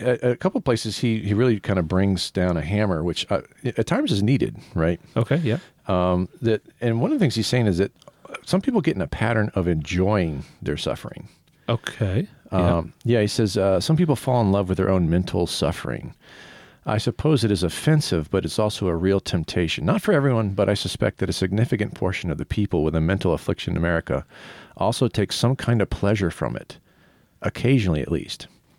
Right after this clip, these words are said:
Speaker 1: This is counterintuitive because anyone who experiences mental anguish will quickly tell you that they desperately want it to end, and they aren't lying. But the human heart is far more complex and contradictory than we admit. It is possible to loathe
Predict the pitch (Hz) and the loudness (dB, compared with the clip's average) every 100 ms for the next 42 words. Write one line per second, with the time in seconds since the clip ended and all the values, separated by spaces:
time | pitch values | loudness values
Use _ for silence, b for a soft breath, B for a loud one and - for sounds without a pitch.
0 | B B B B 135 170 143 - - 165 | B B B B -2 2 0 -2 -4 2
1 | 185 127 110 - 165 110 107 101 139 208 | 2 2 0 2 4 4 2 2 2 2
2 | 170 135 120 - - 135 - 92 113 107 | 4 4 2 0 0 0 2 0 0 0
3 | 107 113 123 104 - 98 185 - 135 - | 0 0 2 2 0 0 0 2 0 2
4 | 120 98 90 90 - 123 143 - - 101 | 2 2 2 -2 -2 0 0 0 0 0
5 | 90 87 - - 117 73 - - b b | 2 0 -2 -2 -2 -2 -8 -18 b b
6 | b b b b 92 85 98 113 95 92 | b b b b -2 2 4 2 2 2
7 | 85 60 80 B B B B B _ 98 | 0 -2 -8 B B B B B _ -2
8 | 95 85 170 175 120 85 - 82 - - | 0 2 4 6 4 2 -2 -6 -6 0
9 | 117 147 135 123 92 78 - 127 - - | 2 4 4 2 0 -2 -2 -2 -4 -8
10 | 87 - - 82 113 - 120 107 82 87 | -6 -4 -2 0 0 0 2 2 2 0
11 | 78 69 82 - - B B B B B | 0 0 -4 -6 -14 B B B B B
12 | B B _ 143 131 113 - 135 147 - | B B _ 0 2 0 -2 -2 0 2
13 | 123 123 120 - 98 92 117 123 104 123 | 2 2 0 2 2 4 4 6 6 4